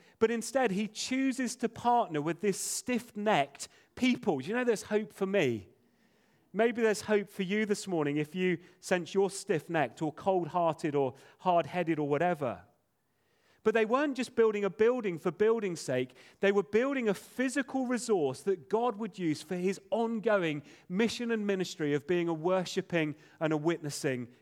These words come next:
community. Now, I know what you're thinking right now. And if you're not thinking it, you should be thinking it. I thought this message was supposed to be about giving.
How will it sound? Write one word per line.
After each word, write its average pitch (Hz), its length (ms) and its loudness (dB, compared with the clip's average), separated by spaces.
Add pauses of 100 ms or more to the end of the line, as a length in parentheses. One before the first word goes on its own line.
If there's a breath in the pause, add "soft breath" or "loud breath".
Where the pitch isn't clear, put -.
community. 165 680 -2 (1400 soft breath)
Now, 175 140 4
I 185 60 4
know 220 160 4
what 220 120 2
you're 185 120 0
thinking 170 500 -2
right 117 240 -4
now. 95 360 -10 (500)
And 170 100 4
if 170 100 -2
you're 185 80 2
not 202 280 2
thinking 156 300 -2
it, 147 100 -4
you 151 40 -8
should 214 300 -4
be 175 80 -4
thinking 120 460 -8
it. 107 260 -2 (300 loud breath)
I 269 240 2
thought 208 360 0
this 226 220 -2
message 202 420 -2
was 156 120 -4
supposed 196 500 -4
to 180 60 -14
be 165 140 0
about 151 340 2
giving. 143 400 0